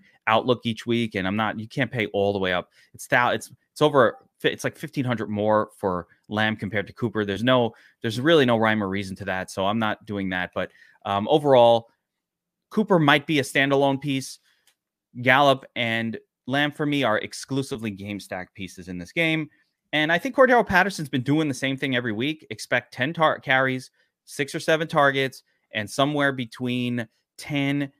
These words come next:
to twenty-two fantasy points. If you're cool with that on a six K player,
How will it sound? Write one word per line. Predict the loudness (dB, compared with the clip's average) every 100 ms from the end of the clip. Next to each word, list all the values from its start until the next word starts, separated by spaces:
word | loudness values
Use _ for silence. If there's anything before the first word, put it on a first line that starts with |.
| _
to | -14
twenty-two | -8 -6 -6 -6 -10
fantasy | -6 -4 -4 -6
points. | -8 -4 -4 -6 _ _
If | -4
you're | -4
cool | 0 2
with | 2 2
that | 0 0
on | -2 -6
a |
six | -6 -10 -10
K | -8 -8
player, | 0 2 4 4 2